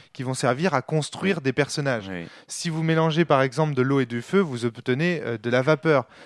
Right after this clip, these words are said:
Speaker 1: Si vous mélangez
Speaker 2: De l'alcool.
Speaker 1: de, voilà, si vous mélangez de l'eau et de la terre, vous obtenez de la lave. Euh, de, de,
Speaker 2: De la
Speaker 1: de,
Speaker 2: boue.
Speaker 1: du feu, pardon, de la boue, voilà.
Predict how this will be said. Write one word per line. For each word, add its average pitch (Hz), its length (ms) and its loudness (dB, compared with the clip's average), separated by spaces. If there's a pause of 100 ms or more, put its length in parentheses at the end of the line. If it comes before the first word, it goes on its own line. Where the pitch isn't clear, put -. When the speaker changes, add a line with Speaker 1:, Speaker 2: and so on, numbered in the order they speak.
Speaker 1:
Si - 180 -12
vous 135 100 -4
mélangez 151 400 2
Speaker 2:
De 170 60 4
l'alcool. 156 560 4
Speaker 1:
de, 120 80 0
voilà, 135 360 6
si - 140 -10
vous 127 140 -6
mélangez 139 340 0
de 131 120 2
l'eau 156 360 6
et 120 100 -6
de 120 120 -2
la 113 120 2
terre, 185 360 2 (260)
vous 120 160 -10
obtenez 131 300 -2
de 127 80 -4
la 143 100 8
lave. 143 380 4 (340)
Euh, 113 140 -4
de, 131 140 4
de, 151 340 8
Speaker 2:
De 131 100 4
la 131 60 6
Speaker 1:
de, 120 140 6
Speaker 2:
boue. 127 80 -2
Speaker 1:
du 135 120 -2
feu, 180 300 2
pardon, 117 300 0
de 120 200 -6
la 127 140 2
boue, 147 260 -4
voilà. 120 220 -2